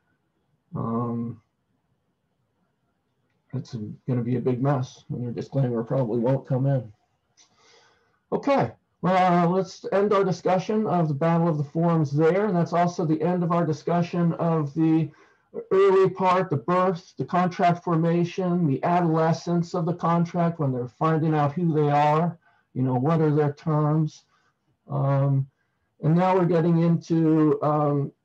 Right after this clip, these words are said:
m-, more, um, uh,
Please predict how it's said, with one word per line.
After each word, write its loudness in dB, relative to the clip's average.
m-, -4
more, 2
um, 2
uh, -2